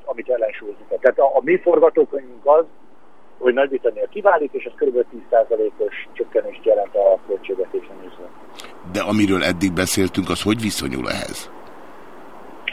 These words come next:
Speaker 1: Hát ez úgy viszonyul, hogy az alapforgatókönyvet azért mindenki továbbra is úgy kezeli, hogy Nagy-Britannia kétezer-tizenkilencben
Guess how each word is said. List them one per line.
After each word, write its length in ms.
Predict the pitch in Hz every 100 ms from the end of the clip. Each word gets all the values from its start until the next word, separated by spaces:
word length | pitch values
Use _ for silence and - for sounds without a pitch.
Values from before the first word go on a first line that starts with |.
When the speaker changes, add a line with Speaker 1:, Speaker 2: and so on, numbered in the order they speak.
| -
Speaker 1:
Hát 140 | 139 170
ez 60 |
úgy 140 | 254 185
viszonyul, 420 | 135 156 147 170
hogy 140 | 151
az 180 | 143 135
alapforgatókönyvet 1000 | 143 147 - 156 139 147 143 151 147 139
azért 220 | 139 151
mindenki 340 | 185 147 123
továbbra 360 | 175 131 120 117
is 120 | 113
úgy 160 | 123 -
kezeli, 400 | 123 113 117 123
hogy 180 | 123 120
Nagy-Britannia 540 | 127 117 - 117 117
kétezer-tizenkilencben 1200 | - 120 123 110 - 110 117 - - - - -